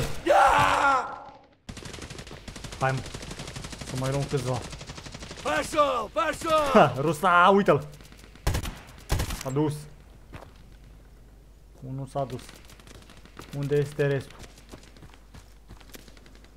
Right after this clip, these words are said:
Speaker 2: Se aude un lunetist. Pe lângă mine,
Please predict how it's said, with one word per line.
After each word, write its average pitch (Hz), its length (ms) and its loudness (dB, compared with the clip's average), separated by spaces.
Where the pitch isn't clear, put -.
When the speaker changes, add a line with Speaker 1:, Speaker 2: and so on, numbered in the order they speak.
Speaker 2:
Se - 60 -18
aude 170 260 -4
un 202 220 -2
lunetist. 180 680 -6
Pe 131 60 -8
lângă 131 180 -4
mine, 147 340 -2